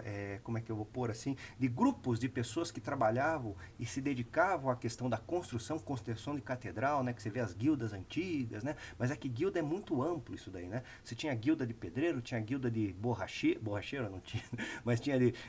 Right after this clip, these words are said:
de, de sapateiro, tinha de padeiro, tinha de, de, de todos os eiros aí que você possa imaginar, né? Então, ou seja, na ide-, é, é, pra entender essas questões, a gente deve se transportar, procurar transportar mo-, mentalmente, né? História é bacana por causa disso, mas o,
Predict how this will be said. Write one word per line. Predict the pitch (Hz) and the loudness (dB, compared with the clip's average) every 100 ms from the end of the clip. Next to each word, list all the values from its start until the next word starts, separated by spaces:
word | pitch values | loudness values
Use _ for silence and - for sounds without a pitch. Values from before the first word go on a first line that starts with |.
| 120 | 0
de, | 123 120 | 4 4
de | 113 | 4
sapateiro, | 117 160 - - - 190 170 123 | 4 4 2 -2 4 6 6 2
tinha | 143 127 | 0 0
de | 120 | 0
padeiro, | - 98 90 180 180 139 | 0 -2 4 4 4 2
tinha | 117 131 131 | 0 0 2
de, | 120 | 2
de, | 113 117 113 107 - - | 2 2 2 0 -8 -2
de | 131 135 | 0 2
todos | - 202 160 | 2 0 4
os | 175 117 | 6 6
eiros | 131 127 104 107 | 6 6 4 0
aí | 113 | -2
que | - | 0
você | |
possa | 123 123 131 | 0 2 2
imaginar, | 127 120 95 85 | 0 0 -2 -4
né? | 92 120 - - | -8 -8 -10 0
Então, | - 254 - | 4 4 6
ou | 190 | 4
seja, | 196 165 139 123 | 6 6 6 6
na | 151 | 4
ide-, | 185 - | 4 0
é, | 139 165 139 | -2 -2 -4
é, | - - | -4 2
pra | 220 | 4
entender | 247 - 151 117 151 | 4 4 4 6 4
essas | 120 117 - | 2 -2 -6
questões, | 113 - 139 151 101 101 | -10 -6 0 0 0 -2
a | |
gente | 107 143 - | -4 -6 -4
deve | 131 147 | -4 -2
se | - 147 | -2 -4
transportar, | 143 156 - 139 - - 127 120 | -4 -4 -4 -4 -2 2 2 2
procurar | 123 120 143 170 185 | -4 -2 2 4 4
transportar | 120 131 127 120 - 139 | 2 -4 -2 -4 0 2
mo-, | 123 135 | 4 4
mentalmente, | 143 185 160 120 113 110 117 | 2 2 2 2 2 0 -2
né? | |
História | 117 - 160 170 | -2 0 2 2
é | |
bacana | 139 123 151 156 | 0 -2 -2 -2
por | |
causa | 156 160 | -4 -2
disso, | 143 107 107 | -2 -2 -2
mas | 110 113 | -2 -2
o, | 110 | -4